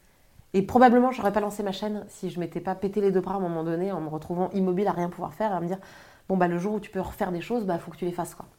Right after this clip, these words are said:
Donc, donc ça sert à rien, en fait, de, je veux pas, je vais pas me blâmer dans le passé parce que j'étais pas prête. J'avais pas le, les épaules, j'avais pas l'expérience. Donc, euh, tout va bien. Je pense que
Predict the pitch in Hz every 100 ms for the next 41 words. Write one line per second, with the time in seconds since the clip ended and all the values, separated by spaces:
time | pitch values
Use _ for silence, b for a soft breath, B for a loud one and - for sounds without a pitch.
0 | _ _ _ _ _ _ - 175 226 -
1 | B B B B B B 202 240 240 240
2 | 214 214 233 233 226 190 190 185 185 180
3 | 185 214 208 170 180 196 233 233 220 233
4 | 233 233 214 214 208 262 233 196 190 180
5 | 185 180 180 180 196 - - _ _ _
6 | _ _ 180 175 170 165 175 170 165 170
7 | 175 180 196 196 214 214 - _ - 170
8 | 165 160 160 170 165 160 151 151 147 156
9 | - 180 180 185 196 - b b b b
10 | b b _ _ _ _ 170 175 170 170
11 | 160 156 - 208 202 185 190 - 190 185
12 | - 175 165 156 160 143